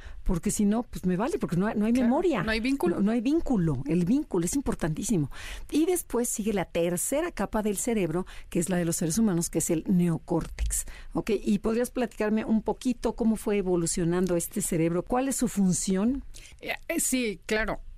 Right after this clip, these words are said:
Speaker 2: El chiste, bueno, esto lo compartimos con los chimpancés y los orangutanes, nada más que nosotros tenemos un neocórtex más largo,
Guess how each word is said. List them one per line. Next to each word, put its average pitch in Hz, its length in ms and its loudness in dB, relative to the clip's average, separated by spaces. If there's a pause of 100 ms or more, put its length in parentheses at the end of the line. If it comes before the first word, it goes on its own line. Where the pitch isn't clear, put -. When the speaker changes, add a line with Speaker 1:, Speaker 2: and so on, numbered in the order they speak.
Speaker 2:
El 226 240 0
chiste, 285 500 0
bueno, 196 320 -2 (160)
esto 233 300 0
lo 254 100 0
compartimos 196 500 -2
con 196 140 -4
los 170 100 -4
chimpancés 180 600 -2
y 180 40 -2
los 165 200 -2
orangutanes, 185 640 -2
nada 170 100 0
más 180 140 -2
que 196 100 -4
nosotros 190 380 -2
tenemos 190 400 0
un 196 100 2
neocórtex 185 560 -2
más 185 260 0
largo, 202 380 -2